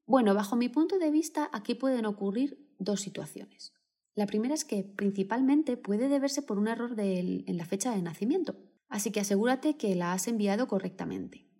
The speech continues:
Si aún así la has enviado bien, es la que te han comunicado, pues puede ser que algún dato no sea correcto. Por ello es mejor que cojas la información que viene en tu partida de nacimiento, como te comentaba antes.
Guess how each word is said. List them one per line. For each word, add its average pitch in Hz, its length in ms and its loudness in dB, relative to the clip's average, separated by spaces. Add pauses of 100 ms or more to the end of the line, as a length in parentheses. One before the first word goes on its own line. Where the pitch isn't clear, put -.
(140)
Si - 160 -2
aún 190 160 6
así 214 260 4
la 190 100 4
has 170 100 -2
enviado 170 880 0
bien, 220 320 2
es 175 120 0
la 175 140 -2
que 175 120 -6
te 170 200 -4
han 160 180 -4
comunicado, 165 800 -2 (540)
pues 175 240 -6
puede 170 460 -4
ser 240 280 2
que 226 100 -2
algún 180 280 2
dato 180 300 -4 (140)
no 180 160 0
sea 165 280 -6
correcto. 214 480 -2 (340)
Por 196 180 4
ello 165 180 2
es 180 80 2
mejor 285 440 4 (260)
que 208 120 -8
cojas 208 320 -2
la 202 80 4
información 254 540 0
que 277 100 4
viene 240 200 0
en 254 60 2
tu 277 120 0
partida 196 340 -2
de 214 80 0
nacimiento, 202 720 0 (380)
como 190 240 -2
te 180 100 -6
comentaba 165 420 -4
antes. - 400 -2